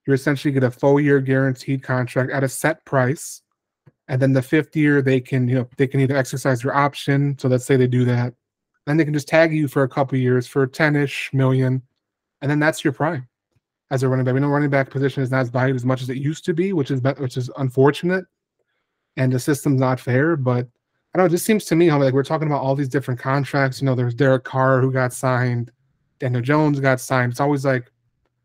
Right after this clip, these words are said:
whatever the contract number, it, it, to me, it's, it's worthless, because it depends on, okay, how much is guaranteed? And, okay, is there a signing bonus?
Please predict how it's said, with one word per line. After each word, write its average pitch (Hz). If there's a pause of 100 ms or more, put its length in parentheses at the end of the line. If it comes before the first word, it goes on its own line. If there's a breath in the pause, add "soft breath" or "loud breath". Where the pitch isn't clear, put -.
(360)
whatever 185
the 190
contract 147
number, 147
it, 151
it, 131
to -
me, 175
it's, 135
it's 147
worthless, 127
because 139
it 131
depends 139
on, 139
okay, 135
how 139
much 143
is 131
guaranteed? 127 (880)
And, 135
okay, 135
is 120
there 120
a 113
signing 151
bonus? 139